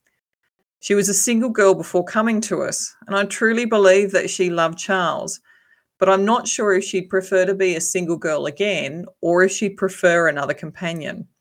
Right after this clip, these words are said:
At the moment, we'd agreed to fostering a rescue puggy called Kenji before Charles's dementia accelerated,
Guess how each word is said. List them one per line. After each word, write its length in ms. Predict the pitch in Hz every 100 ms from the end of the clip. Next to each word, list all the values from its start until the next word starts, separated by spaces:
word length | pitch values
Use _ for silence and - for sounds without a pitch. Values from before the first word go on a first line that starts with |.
| _ _ _ _ _ _ _ - - - - - _ _ _
At 100 | 196
the 60 | 208
moment, 380 | 214 226 226 190
we'd 160 | 190
agreed 420 | 180 190 196 190 196
to 100 | 185
fostering 540 | - 175 175 185 165
a 60 | 156
rescue 440 | 190 220 - 196
puggy 320 | 196 175 160
called 320 | - 180 165
Kenji 500 | - 220 208 196 151
before 360 | 175 160 - 175
Charles's 500 | 175 175 156 165 170
dementia 540 | 175 160 156 175 180
accelerated, 1000 | - - - 208 214 156 127 139 - -